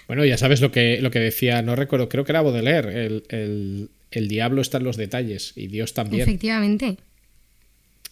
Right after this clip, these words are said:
Speaker 1: Entonces, al final, los detalles acaban significando, eh, mucho, mucho, mucho.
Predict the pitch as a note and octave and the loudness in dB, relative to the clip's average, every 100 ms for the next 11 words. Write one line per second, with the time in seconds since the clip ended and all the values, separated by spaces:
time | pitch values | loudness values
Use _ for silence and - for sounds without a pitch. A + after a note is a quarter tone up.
0 | _ - G2 - G#2 G#2+ G2 G#2 G#2+ A2 | _ -14 -12 -8 -8 -8 -8 -8 -4 -4
1 | G#2 G2 A2+ B2 B2 A#2+ A#2+ A#2 A2+ A#2 | -6 -4 -2 0 0 -2 -2 -2 -2 -4
2 | A2 - A2+ A2+ A2+ A#2 A2 G#2 G2+ - | -4 -6 -6 -4 -2 -2 -2 -4 -8 -18
3 | - - - - _ G2+ G2+ G2 G2+ G2 | -20 -20 -20 -20 _ -4 -2 -2 -2 -2
4 | G2 G2 G2 - A2 B2+ A#2+ - - _ | -4 -6 -8 -8 -4 -2 -2 -6 -10 _
5 | - G#2+ - F#2+ F#2+ - | -12 -10 -6 -8 -8 -14